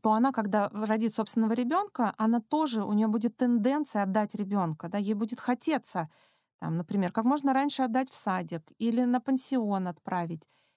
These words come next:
э, учиться, да, например, в раннем возрасте, или там за грани-, нева-, то есть будет тенденция тоже отдать ребенка. И, м, если она в целом не осознает, что это такая похожая модель с мамой, да,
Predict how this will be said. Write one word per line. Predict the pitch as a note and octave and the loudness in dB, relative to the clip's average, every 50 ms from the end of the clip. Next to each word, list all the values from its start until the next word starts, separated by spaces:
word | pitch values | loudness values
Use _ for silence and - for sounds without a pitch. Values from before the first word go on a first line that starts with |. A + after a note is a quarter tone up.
| _ _ - | _ _ -6
э, | G#3 F#3+ F#3+ F#3 F3+ F3+ F3+ | -2 0 0 0 0 0 0
учиться, | - G#3 - - - G#3 F3+ D#3+ - - F3+ | -2 -2 -2 -2 -4 -4 -4 -6 -6 -6 -4
да, | E3 G3+ B3 | -2 0 2
например, | C4+ B3+ G#3+ - - G3+ G3 G3 F#3+ F#3+ | 2 0 0 -2 -2 0 0 0 0 0
в | F3+ | 2
раннем | G3+ G3+ G3 G3 F#3+ F#3+ F#3+ | 2 2 2 2 0 0 0
возрасте, | F#3 G3 F#3+ F3+ - - F3+ E3 - - - E3+ D#3+ D#3+ - - _ _ _ _ | 0 0 -2 -2 -4 -6 -8 -10 -10 -10 -10 -10 -10 -10 -12 -20 _ _ _ _
или | - A#3+ B3 C#4 | 0 0 0 2
там | C4 B3 A3 A3 | 2 0 0 2
за | G#3+ A#3+ | 2 0
грани-, | G#3+ B3+ B3+ B3 - A3 | 0 0 0 0 2 2
нева-, | A#3+ B3+ A#3+ F3+ | 2 2 0 -2
то | - - | -2 -2
есть | G#3+ F#3 G3 | -2 -2 0
будет | G3 C4 D4 B3 G#3+ - - | 0 2 2 0 0 -2 -2
тенденция | - G#3+ G3+ G3 F3+ F3+ A3+ C4 D#4+ F#4 - - - B3 G#3 F3+ D#3+ E3 E3 _ - | 0 2 2 2 4 2 2 2 0 -2 -6 -6 -4 -2 -2 -2 -2 -6 -8 _ -4
тоже | - A3+ B3+ C4+ A#3+ G#3+ G3 | -2 -2 0 0 0 0 -2
отдать | F#3+ F#3 G3+ A3 G#3+ - - | 0 0 0 0 -2 -2 -6
ребенка. | A3 F#3+ G3+ G3 F3 E3 D3+ D#3 - D3 D3+ D3+ - _ _ _ _ _ _ _ _ _ _ _ _ _ _ _ - | -6 -4 -2 -2 -2 -2 -4 -6 -10 -12 -14 -14 -14 _ _ _ _ _ _ _ _ _ _ _ _ _ _ _ -2
И, | G#3+ G#3 G3+ G#3 G#3 G#3 G3+ G#3 - _ - | -2 0 2 2 2 0 0 -2 -6 _ -4
м, | G#3 G3 G3 G3 G3 G3 F#3+ G3 F#3+ G3 | -2 -2 0 0 0 -2 -2 -2 0 0
если | G3+ G#3 A#3+ C4 B3+ - A#3+ | 2 2 2 0 0 0 0
она | A#3 A3+ A3+ A#3 A3+ A3 | 0 2 2 2 0 0
в | - - | -2 -4
целом | - C4 B3+ B3 A#3 A3 A3 A3+ | -2 0 0 2 2 2 2 2
не | A3+ A3+ | 2 0
осознает, | A3 - B3 A3+ A#3+ B3 B3+ D4+ G#4+ A4 | 0 0 0 2 2 2 2 0 -2 -4
что | - - - A#3 | -6 -4 -2 -2
это | G#3+ G3+ - - G3+ F#3+ F#3+ _ _ _ | -2 -2 -4 -4 -6 -6 -6 _ _ _
такая | - G3 - F#3+ F#3 | -10 -6 -6 -4 0
похожая | - A3+ G#3+ - - A#3 A3 G3 G#3 G3+ | 0 -2 -2 0 -2 -2 0 0 0 0
модель | G3 G3+ G3 F3+ G#3 G3+ F#3 | 0 0 0 0 -2 -2 -2
с | - - | -2 0
мамой, | A3 G3+ F3+ E3+ D3+ D3+ D3 D3+ | 2 2 2 2 0 -2 -6 -6
да, | D#3 G#3 A#3 C#4 | -4 -4 -4 -4